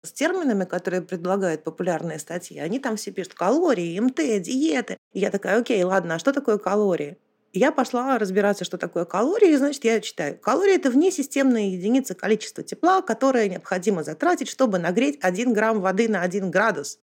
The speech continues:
И я такая: «Секундочку». Я прочитала с десяток отличных статей о том, как калории начали использоваться для подсчёта энергетической ценности еды.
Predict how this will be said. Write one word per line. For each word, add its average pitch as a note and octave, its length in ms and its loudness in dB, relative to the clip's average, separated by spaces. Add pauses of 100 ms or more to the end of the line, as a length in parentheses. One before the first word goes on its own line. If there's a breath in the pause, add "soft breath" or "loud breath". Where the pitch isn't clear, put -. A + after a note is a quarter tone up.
(120)
И F#3+ 80 -2
я F3 140 4
такая: - 300 -6
«Секундочку». G#3+ 1040 2 (280)
Я E3 160 2
прочитала E4+ 520 4
с C#4 40 0
десяток D4 440 2
отличных C#4+ 400 0
статей C4+ 380 0
о - 20 0
том, C4 220 0
как C4+ 180 0
калории B3 420 4
начали A#3 380 0
использоваться G#3 580 2
для G#3 140 -2
подсчёта F#3+ 440 0
энергетической G3+ 720 0
ценности F#3 480 -4
еды. C#4 360 0